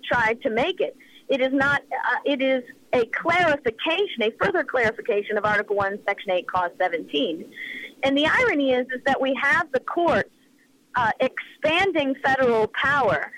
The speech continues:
and interpreting the Constitution in their own words to give expansive authority over land, when our framers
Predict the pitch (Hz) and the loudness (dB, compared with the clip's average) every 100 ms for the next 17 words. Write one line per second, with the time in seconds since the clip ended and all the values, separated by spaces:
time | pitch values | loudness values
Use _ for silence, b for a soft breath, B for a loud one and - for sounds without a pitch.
0 | B B - 277 277 269 - 403 453 427 | B B -2 2 2 0 0 0 0 0
1 | 294 247 269 277 269 - 254 330 320 277 | 0 -2 0 0 -2 -6 -2 -2 2 2
2 | 285 294 294 330 381 359 370 330 240 - | 2 2 2 2 0 2 2 2 -2 -8
3 | - 285 220 285 254 - 254 - - - | -4 -4 0 0 0 -2 -2 -4 -10 -10
4 | - _ - 330 403 440 - 277 254 - | -20 _ -2 0 2 0 0 -2 -2 -2
5 | 262 262 247 220 220 220 202 - 214 202 | -2 0 2 2 0 -2 -2 0 0 2
6 | 196 202 277 240 170 170 - B B B | 2 2 2 2 -2 -6 -16 B B B
7 | B - 302 311 302 - 392 466 359 254 | B 0 2 2 0 -2 0 2 4 2